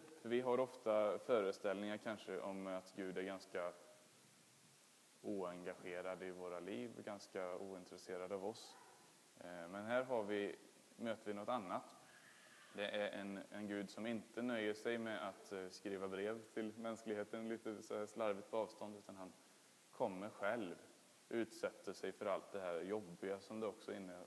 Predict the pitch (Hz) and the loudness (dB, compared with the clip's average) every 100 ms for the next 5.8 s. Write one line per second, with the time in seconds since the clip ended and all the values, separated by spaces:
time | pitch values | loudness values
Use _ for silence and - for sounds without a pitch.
0 | - 107 90 90 98 101 - - - - | -8 -6 -4 -2 -2 -2 -6 -20 -20 -20
1 | - - - 101 87 87 101 85 80 - | -20 -12 0 0 0 -2 -4 -6 -8 -2
2 | 90 - - - - - - - - - | -4 -4 -16 -18 -20 -20 -20 -20 -20 -20
3 | - - - 82 82 82 - 95 107 95 | -20 -16 -12 -8 -8 -8 -6 0 0 2
4 | 98 95 90 - - - - - - - | 4 4 4 -2 -12 -16 -20 -20 -20 -6
5 | 98 90 85 - - 85 87 | -2 -2 -2 -6 -2 0 0